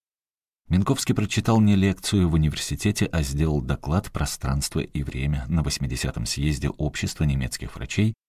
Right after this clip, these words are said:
и естествоиспытателей, проходившем в Кёльне двадцать первого сентября тысяча девятьсот восьмого года.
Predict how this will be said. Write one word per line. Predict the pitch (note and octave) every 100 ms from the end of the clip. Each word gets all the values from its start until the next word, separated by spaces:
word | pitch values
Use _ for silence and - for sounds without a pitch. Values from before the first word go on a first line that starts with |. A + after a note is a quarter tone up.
| _
и | -
естествоиспытателей, | D2 - - D#2 - E2 D2 - D2+ - - G2+ -
проходившем | - - C#2 C#2 - E2
в | -
Кёльне | - E2+ G#2 G#2+
двадцать | C#2+ C#2+ - -
первого | C#2+ A1+ A1+
сентября | B1+ B1 D2 F#2+ - _ _ -
тысяча | A#2+ - A#2+
девятьсот | G2 D2 - E2+ D#2+
восьмого | C#2 C2+ - C2+ B1+
года. | - A1 -